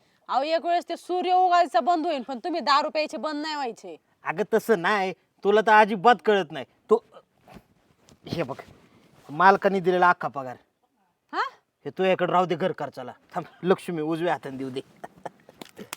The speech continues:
Speaker 1: अख्खा पगार?
Speaker 2: हा.
Speaker 1: शिल्लक?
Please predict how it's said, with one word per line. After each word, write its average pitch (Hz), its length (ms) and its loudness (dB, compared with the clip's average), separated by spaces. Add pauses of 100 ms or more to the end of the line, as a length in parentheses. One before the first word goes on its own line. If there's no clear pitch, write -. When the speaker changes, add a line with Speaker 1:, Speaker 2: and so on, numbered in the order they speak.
(400)
Speaker 1:
अख्खा 466 260 -4
पगार? 415 360 4 (240)
Speaker 2:
हा. 147 280 2 (520)
Speaker 1:
शिल्लक? 480 440 2